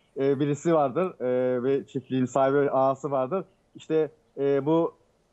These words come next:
e, takım sahiplerini de bu şekilde nitelendirmiş o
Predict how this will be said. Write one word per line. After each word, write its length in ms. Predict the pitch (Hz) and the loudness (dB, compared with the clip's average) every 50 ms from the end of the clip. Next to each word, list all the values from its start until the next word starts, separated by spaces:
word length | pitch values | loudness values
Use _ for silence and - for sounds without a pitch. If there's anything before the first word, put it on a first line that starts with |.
| _ _ _ _ _ - 117 | _ _ _ _ _ -10 -8
e, 80 | 123 | -6
takım 360 | 120 - 139 127 - 170 165 147 | -4 -4 -4 -2 -2 -2 -2 -2
sahiplerini 600 | - 165 151 147 143 139 - 139 139 139 151 165 | -2 0 2 2 2 2 0 0 -2 0 0 -2
de 80 | 160 | -2
bu 100 | 160 165 | -2 -2
şekilde 360 | - 175 151 135 123 131 123 | -2 -2 -4 -2 -2 -2 -2
nitelendirmiş 680 | 123 113 123 127 120 123 120 113 120 113 117 113 - 120 | -2 0 0 0 0 2 0 0 -2 -2 -4 -2 -2 0
o 120 | 120 | 0